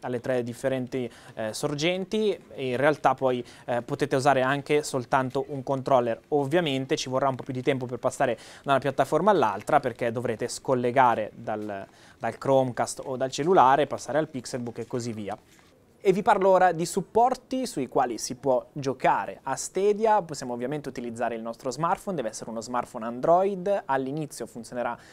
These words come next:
soltanto sui Pixel, dal Pixel due fino ai nuovi quattro e quattro X L. Possiamo invece utilizzare il nostro notebook o il nostro P C, a patto che si utilizzi il browser Chrome, oppure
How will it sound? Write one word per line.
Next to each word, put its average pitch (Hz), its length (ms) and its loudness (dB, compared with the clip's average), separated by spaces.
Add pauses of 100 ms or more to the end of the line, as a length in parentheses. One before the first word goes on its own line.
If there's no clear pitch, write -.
(140)
soltanto 131 600 -4
sui 143 180 -6
Pixel, 220 640 -2
dal 127 180 0
Pixel 190 460 -4
due 139 340 0
fino 135 300 -6
ai 139 60 -4
nuovi 113 360 -6
quattro 120 640 -2
e 120 260 -10
quattro 120 340 -4
X 117 320 -4
L. 120 280 -4
Possiamo 139 280 -6
invece 135 460 -4 (300)
utilizzare 123 580 0
il 120 160 -4
nostro 120 320 -4
notebook 214 560 2
o 220 240 0
il 110 80 -4
nostro 104 260 -8
P 175 140 -4
C, 233 340 -6
a 233 120 -4
patto - 340 -2
che 117 280 -10 (100)
si - 160 -14
utilizzi 123 440 -4
il 113 100 -6
browser 123 520 -2
Chrome, 262 480 0 (300)
oppure 147 640 2